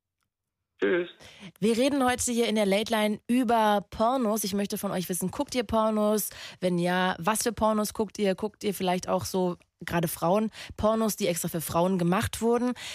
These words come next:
Speaker 2: Ihr könnt mir ja auch mal erzählen, was so der verrückteste Porno war, den ihr je geguckt habt.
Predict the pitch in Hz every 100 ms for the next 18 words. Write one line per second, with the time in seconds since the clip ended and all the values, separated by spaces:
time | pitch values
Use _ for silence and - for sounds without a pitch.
0 | - 202 262 240 240 220 220 208 202 -
1 | 208 202 196 196 196 208 208 214 185 202
2 | 175 233 - 302 - - - 165 165 156
3 | 160 160 165 165 160 175 254 262 - 240
4 | - 165 202 -